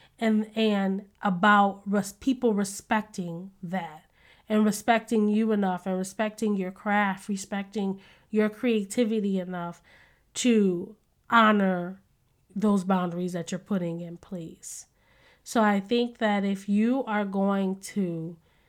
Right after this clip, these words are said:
set boundaries, you know, you're gonna do all the things, figure out what you need to do, then you need to demand respect in those boundaries.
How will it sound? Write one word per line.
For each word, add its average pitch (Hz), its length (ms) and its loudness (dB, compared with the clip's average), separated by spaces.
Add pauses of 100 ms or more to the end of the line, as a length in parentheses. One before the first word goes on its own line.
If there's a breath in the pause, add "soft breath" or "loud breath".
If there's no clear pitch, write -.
(280)
set 277 440 0
boundaries, 226 840 0
you 214 80 -2
know, 185 80 0
you're 185 140 -2
gonna 190 160 -2
do 233 240 2
all 240 160 6
the 240 140 -2
things, 202 520 -4
figure 208 220 -4
out 220 160 0
what 214 220 -4
you 226 40 -2
need 208 220 0
to 214 80 -6
do, 180 520 -4
then 190 120 0
you 208 160 0
need 233 220 0
to 262 100 -4
demand 196 680 -2
respect 185 680 -6
in 175 100 -10
those 165 200 -10
boundaries. 165 640 -12